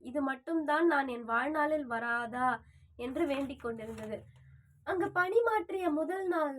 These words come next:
நான் தான் அத்தகைய முதலீட்டாளர்கள் எவ்வாறு பெரும் வருவாயை அள்ளுகிறார்கள் என்பதை குறித்து உணர்ந்தேன். சராசரி மனிதனால் இயல்பாக பணியாற்றும் நேரத்துக்கும் அதிகமான அளவில் நீண்ட நேரத்துக்கு அவர்கள் உழைக்கின்றனர். உண்மையாக பார்க்க போனால் அவர்கள் பெரும்பாலானோர்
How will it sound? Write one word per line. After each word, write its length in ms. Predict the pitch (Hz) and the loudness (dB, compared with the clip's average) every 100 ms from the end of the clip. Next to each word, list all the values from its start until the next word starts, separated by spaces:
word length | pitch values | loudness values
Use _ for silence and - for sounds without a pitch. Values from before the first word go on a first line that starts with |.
| 233 | -8
நான் 320 | 226 214 311 508 _ _ _ _ _ _ _ _ _ _ _ _ - | -6 -4 -4 -6 _ _ _ _ _ _ _ _ _ _ _ _ -10
தான் 240 | 240 269 311 | -4 -2 -2
அத்தகைய 400 | 302 302 302 302 | 0 2 8 6
முதலீட்டாளர்கள் 1000 | 302 339 381 415 349 339 302 277 269 294 | 6 0 0 -4 0 2 4 2 -2 -4
எவ்வாறு 380 | 262 269 359 392 - | -4 0 0 -2 -2
பெரும் 360 | 285 330 359 | 2 2 4
வருவாயை 440 | 320 311 302 294 302 | 4 4 4 8 8
அள்ளுகிறார்கள் 720 | 262 277 294 285 269 277 277 | 6 -2 0 4 4 2 -6
என்பதை 320 | 254 254 247 | -6 -8 -10
குறித்து 360 | 240 254 285 311 | -8 -8 -6 -6
உணர்ந்தேன். 460 | 262 254 240 226 226 _ _ - | -6 -6 -8 -12 -14 _ _ -4
சராசரி 440 | 370 381 415 415 427 | 4 6 6 2 4
மனிதனால் 560 | 320 330 330 302 320 | 4 4 2 2 2
இயல்பாக 480 | 311 311 330 349 359 | 4 4 6 2 2
பணியாற்றும் 600 | 349 294 294 277 269 269 | 0 0 0 -2 -4 -10
நேரத்துக்கும் 600 | 262 269 320 302 - 320 | -6 -2 -2 -4 -4 0
அதிகமான 420 | 269 294 302 311 330 | 0 2 2 4 2
அளவில் 340 | 277 262 302 294 | 2 2 -2 0
நீண்ட 260 | 302 339 349 | 4 4 6
நேரத்துக்கு 480 | 311 311 311 302 320 | 4 4 -2 -2 0
அவர்கள் 340 | 277 254 240 | 0 -2 -4
உழைக்கின்றனர். 680 | 226 254 269 240 226 220 214 _ _ - | -4 -6 -8 -12 -10 -10 -10 _ _ 0
உண்மையாக 400 | 330 415 427 427 | 4 6 6 4
பார்க்க 280 | 427 339 311 330 | 4 2 2 -2
போனால் 360 | 269 262 311 | -2 0 2
அவர்கள் 320 | 294 262 254 | 2 -2 -10
பெரும்பாலானோர் 840 | 247 277 320 349 349 311 269 233 | -6 0 2 4 6 4 2 -2